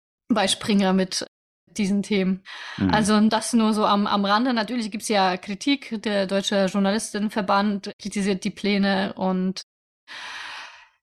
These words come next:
Speaker 1: logischerweise wird das noch, noch eben Konsequenzen haben aufgrund der deutschen Arbeitsmarktgesetze.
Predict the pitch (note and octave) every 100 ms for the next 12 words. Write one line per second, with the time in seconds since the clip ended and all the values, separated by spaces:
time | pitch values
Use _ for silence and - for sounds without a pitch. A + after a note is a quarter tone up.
0 | _ _ - A#3+ A#3+ A#3 - A#3 A#3 -
1 | G#3+ A3 G#3 G#3+ A3 G#3 - A3+ _ _
2 | _ _ G3 G3+ G#3+ G3 F#3+ F#3 F3 G3
3 | F#3 F#3+ F3+ F3+ F3 F3 F3 F3+ - -
4 | F3+ F3+ - - F3 F3 F3 - F3 E3+
5 | - F3+ F3 F3 F3 F#3 E3+ E3+ F3+